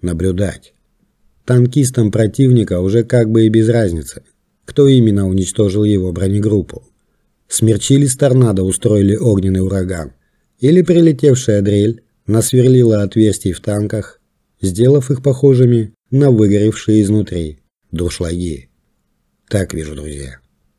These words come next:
Не забываем подписываться на мой Telegram-канал, ссылка будет в первом закрепленном комментарии к видео. Записать видео по всем текстам просто физически нереально,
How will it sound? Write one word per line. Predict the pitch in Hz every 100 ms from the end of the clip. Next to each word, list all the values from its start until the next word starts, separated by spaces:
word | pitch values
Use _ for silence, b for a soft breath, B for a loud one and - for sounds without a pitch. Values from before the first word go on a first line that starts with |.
| _ _ _
Не | 85
забываем | 90 113 135 131 113
подписываться | 98 92 104 - 87 -
на | 95 98
мой | 92
Telegram-канал, | 92 87 85 82 80 80 95 110 117 - b b
ссылка | - - 117 110 98
будет | 95 92 90
в | -
первом | 110 98 69 65 - -
закрепленном | 85 95 85 90 98 101 101
комментарии | 95 90 87 85 85 85 78
к | -
видео. | 98 80 65 - - b b
Записать | 78 95 120 135 131
видео | 131 147 135 131
по | 131
всем | 104 - 113 101
текстам | - 104 - 113 120
просто | 98 98 -
физически | 95 98 90 - 87 -
нереально, | 92 90 87 92 92 76 -